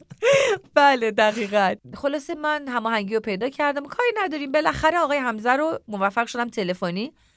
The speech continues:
با ایشون صحبت کنم. گفتم: "من می‌خوام تست بدم." گفتن که حالا مثلاً اگه من یه روز شنبه بود با ایشون داشتم صحبت می‌کردم، گفتن: "چهارشنبه من دارم تست می‌گیرم،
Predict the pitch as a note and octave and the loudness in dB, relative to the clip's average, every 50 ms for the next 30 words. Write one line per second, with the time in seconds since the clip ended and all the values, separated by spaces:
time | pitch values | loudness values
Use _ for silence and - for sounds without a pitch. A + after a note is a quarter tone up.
0 | _ _ _ _ - F#3+ F3+ - G#3 F#3+ - E3 D3 D3+ A2 - - - - G2+ | _ _ _ _ -4 -4 -4 -4 -6 -8 -6 -6 -4 -4 -4 -6 -6 -6 -10 -8
1 | F#2+ G2+ - C4 C4+ - D#4 D4+ D4 D4 C#4 B3+ - C4 B3 A#3+ - C#4+ D#4+ D#4+ | -8 -8 -8 -8 -8 -6 -6 -6 -4 -4 -6 -6 -4 -6 -6 -4 -4 -4 -4 -4
2 | - - D4 D4 D4 C#4+ C#4 C4+ B3 B3 A#3+ - C4 B3+ B3 B3 - C4+ B3+ B3 | -4 -2 -2 0 0 -2 -4 -4 -6 -8 -8 -6 -8 -8 -8 -8 -8 -6 -4 -4
3 | B3+ B3+ A#3 G#3 G#3 G3+ G3+ G3 G3+ F#3+ G3 G3+ G3 F#3+ F#3+ F#3 F#3 F#3+ F#3 F3+ | -4 -2 -2 -2 -2 -2 -4 -4 -4 -4 -4 -4 -4 -4 -2 -2 -2 -2 -2 -4
4 | E3+ F3+ F3+ F#3 F#3+ F3+ - G3+ F3+ F3 F3 F3+ F3 F3 F3 F3 - G3+ G3 F#3 | -4 -6 -6 -8 -8 -6 -2 -2 -2 0 -2 -2 -4 -4 -6 -6 -4 -4 -4 -4
5 | - G3 F#3 F#3 - G#3 F#3+ F#3 - G#3+ G3 F3+ F#3+ G3 F#3+ G#3+ G#3 G3 A#3 A3+ | -4 -6 -6 -6 -6 -6 -8 -6 -4 -4 -2 0 0 -2 -2 -4 -8 -8 -6 -6
6 | B3 E4+ F4+ F4+ F4 F4+ E4+ - C#4 A#3+ A3+ A3+ - A#3+ A3 G#3+ B3+ C#4+ D#4 D#4+ | -6 -6 -6 -6 -6 -6 -4 -2 0 0 0 0 0 -4 -4 -4 -4 -4 -4 -4
7 | D4+ C#4+ D4 - - - F4 E4 - - G3 F#3+ E3+ E3 D#3 - F2+ - | -4 -6 -6 -6 -6 -6 -6 -6 -6 -8 -8 -8 -8 -8 -8 -8 -10 -12